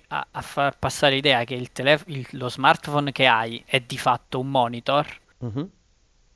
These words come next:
Speaker 1: ti potrebbe pure ovviare al problema della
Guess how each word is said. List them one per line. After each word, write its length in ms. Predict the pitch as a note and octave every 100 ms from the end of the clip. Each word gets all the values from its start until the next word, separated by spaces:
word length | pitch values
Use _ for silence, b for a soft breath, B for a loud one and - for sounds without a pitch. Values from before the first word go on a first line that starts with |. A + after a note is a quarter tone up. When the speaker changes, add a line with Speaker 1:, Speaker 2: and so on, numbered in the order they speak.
| _ _ _ _ _ _ _ _ _ _ _ _ _
Speaker 1:
ti 80 | C#3
potrebbe 480 | C#3+ C#3+ D3 C3+ C#3+
pure 360 | D#3 C#3+ C#3+ -
ovviare 640 | D3+ C3 C#3+ C#3 C3+ C3+
al 260 | C3 B2 A#2
problema 500 | C3 B2 B2 C3 B2+
della 1000 | B2 B2 A#2+ A#2 A#2 A2+ A2+ A2+ A2